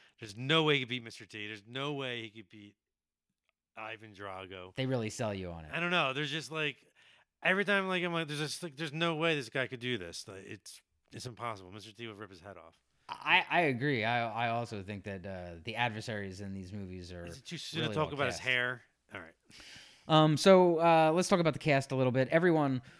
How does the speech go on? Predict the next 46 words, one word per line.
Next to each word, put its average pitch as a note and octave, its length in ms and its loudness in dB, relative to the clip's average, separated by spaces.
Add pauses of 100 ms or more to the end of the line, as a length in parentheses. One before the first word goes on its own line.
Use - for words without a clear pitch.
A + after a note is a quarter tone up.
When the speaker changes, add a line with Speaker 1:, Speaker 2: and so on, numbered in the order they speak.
(340)
Speaker 2:
wanted D#3 200 2
to C#3+ 80 -2
see C#3+ 160 0
the C3 80 2
main C3 240 4
cast B2 260 0
return, C3 500 0
and A#2 280 -4
so B2+ 180 0
they A#2 140 0
found B2+ 260 0
reasons A#2+ 300 0
for G#2 100 -10
Carl C3 320 2
Weathers A#2 360 0
and F#2+ 100 -10
Burt A2 200 -4
Young G#2 220 -4
to F#2+ 60 -6
return. G#2 480 -6 (540)
Uh, G#2 320 -2
that B2+ 200 0
meant B2 260 -2
the A2+ 200 0
most C3+ 240 0
important C3+ 380 -2
casting D#3 340 0
choices C3+ 360 -2
would D#3 160 -2
be A#3+ 160 2
Rocky's B2+ 440 -2
next A2+ 240 -6
opponent, B2 440 -4
and A#2 240 -6
for C3 120 -6
the A#2+ 80 -4
role C#3+ 280 -2
of A#2 120 -8
Clubber B2 280 -4
Lang, A2+ 420 -4 (340)
two F3 260 0
real-world A#2+ 760 0 (260)
class A2 320 -2
heavyweight A2 460 -4
boxers G2+ 500 -6
were F#2+ 380 -8